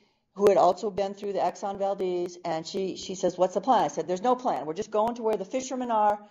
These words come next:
They're staging the in situ burn out of Venice. That's where we're gonna find the fishermen right now. So let's go where the fishermen are." I'm signing in at the hotel. The lady behind is looking as I'm signing in upside down. She says, "Alaska?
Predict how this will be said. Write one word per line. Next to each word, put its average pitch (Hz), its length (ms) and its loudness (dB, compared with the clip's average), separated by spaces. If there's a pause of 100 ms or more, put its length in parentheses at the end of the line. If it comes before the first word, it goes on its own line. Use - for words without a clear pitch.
(260)
They're 175 100 -6
staging 233 520 2
the 202 140 -6
in 220 100 -8
situ 226 340 -8
burn 190 480 0
out 180 200 0
of 175 80 -6
Venice. 170 360 0
That's 151 240 -8
where 196 100 -2
we're 185 100 0
gonna 180 140 0
find 180 300 -2
the - 60 -12
fishermen 156 420 -8
right 131 220 -8
now. 143 140 -10
So - 180 -10
let's 185 260 2
go 220 160 4
where 202 120 2
the 175 80 -8
fishermen 165 440 -10
are." 135 160 -6 (480)
I'm 180 80 -2
signing 240 540 2
in 233 100 0
at 233 140 -4
the 226 80 0
hotel. 220 420 -2
The 190 100 -6
lady 226 360 -4
behind 226 540 -4
is 175 220 -4 (400)
looking 247 440 0
as 196 120 -6
I'm 190 120 -4
signing 226 420 -6
in 220 80 -6
upside 220 340 -4
down. 220 220 -2
She 233 140 -12
says, 202 240 -6
"Alaska? 196 680 0